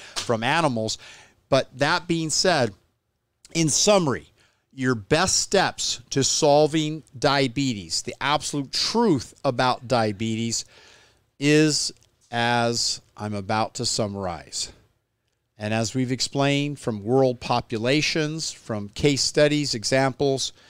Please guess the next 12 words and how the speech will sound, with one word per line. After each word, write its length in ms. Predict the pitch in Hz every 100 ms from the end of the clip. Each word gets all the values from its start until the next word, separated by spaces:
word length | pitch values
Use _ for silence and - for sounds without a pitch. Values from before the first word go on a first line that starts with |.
| - - _ _
that 320 | 117 113 110 - _ _ _
the 100 | 123
truth 800 | 113 - - 202 233 208 - - -
about 440 | 131 123 147 139
diabetes 960 | 135 139 135 120 127 104 104 104 120 - _ _ _ _ _ _
and 120 | 120 120
the 160 | 123
ever-increasing 920 | 151 156 185 165 - 170 165 - 143
worldwide 680 | 127 135 175 185 170 165 160
population 800 | - 151 143 143 127 123 - 123
and 100 | 120
approaching 640 | 113 143 135 - 127 127